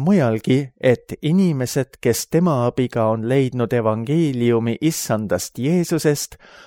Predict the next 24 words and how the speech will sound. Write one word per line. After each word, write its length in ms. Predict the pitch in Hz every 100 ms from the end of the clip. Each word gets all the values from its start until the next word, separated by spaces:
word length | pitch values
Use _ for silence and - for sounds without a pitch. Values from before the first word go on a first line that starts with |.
| _
on 220 | - 135 131
talle 380 | 123 120 117 113
eriti 480 | 185 196 - - 113
suureks 540 | - 160 147 107 - -
rõõmu 320 | 123 117 107 -
põhjuseks, 720 | 170 170 139 143 - - - -
kui 180 | 123 104
Jeesus 400 | 123 147 135 107 123
maa 220 | 127 139 139
peale 300 | 147 151 156
tagasi 380 | 160 104 - 107
tuleb. 320 | 95 87 - _ _ _ _ _ _ _ - _ _ 139
Näiteks 640 | 147 156 - 127 - - -
esimeses 640 | 170 170 127 113 131 -
kirjas 480 | - 160 120 101 - 117
tessaloniklastele 1200 | 113 123 110 160 180 156 135 139 - 139 131 131 - -
teise 340 | 156 160 139
peatüki 680 | - 139 123 139 131 - 123
üheksateistkümnendas 1300 | - 143 113 - 101 160 180 - 165 156 147 139 135 -
salmis 480 | 151 151 135 123 113
väljendab 560 | 127 156 131 131 135
ta 160 | - 165
seda 240 | 151 151
nõnda. 380 | 160 135 101 85